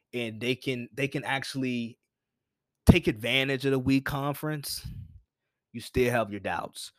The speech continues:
Defensively, they have been awesome. They have been an awesome defense. Defensively, they, they're fast, they're quick, they got playmakers at every level.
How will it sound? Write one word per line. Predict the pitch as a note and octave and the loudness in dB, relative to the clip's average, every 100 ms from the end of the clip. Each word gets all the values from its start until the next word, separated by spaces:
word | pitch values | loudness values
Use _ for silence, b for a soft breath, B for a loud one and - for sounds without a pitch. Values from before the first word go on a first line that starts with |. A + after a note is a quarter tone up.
| _ A#2+ | _ -4
Defensively, | C3 - E3+ A3 G3+ C#3+ C3 A2+ | -2 2 2 2 0 2 0 0
they | B2 C3+ | -2 -2
have | C3 A2+ | -2 -6
been | A#2+ A2 | -10 -8
awesome. | G2+ G2+ G2 - D2 - _ _ _ _ _ _ _ _ _ _ - | -2 -2 -2 -6 -10 -16 _ _ _ _ _ _ _ _ _ _ 4
They | C3+ | 8
have | C3+ B2 | 8 6
been | C3 A#2 - | 2 0 -4
an | G#2+ G2+ - | -8 -8 2
awesome | A2+ A2+ A2+ - A#2+ G#2+ | 6 8 6 2 0 0
defense. | A2 A2 - F2 E2+ - - _ _ _ _ _ _ _ _ _ _ _ _ _ _ C3+ | 0 -2 -2 -10 -12 -16 -20 _ _ _ _ _ _ _ _ _ _ _ _ _ _ 2
Defensively, | C#3+ F#3 F3+ C3+ B2+ A#2 | 4 4 2 0 0 0
they, | B2+ | -2
they're | A2 A2+ | 0 -4
fast, | - C3+ B2 B2 B2 A#2 A2 | 0 4 4 4 0 -2 -4
they're | G2+ | -6
quick, | - - C3 - b b | -4 0 0 -2 b b
they | A2 | -4
got | G2+ - | -4 -4
playmakers | D3 C#3 B2+ B2 A#2+ | 0 0 0 -2 -2
at | A2 - | -2 0
every | G#2 G2+ | -2 -2
level. | G#2+ C3+ C3+ C3+ C3 | 2 2 4 4 4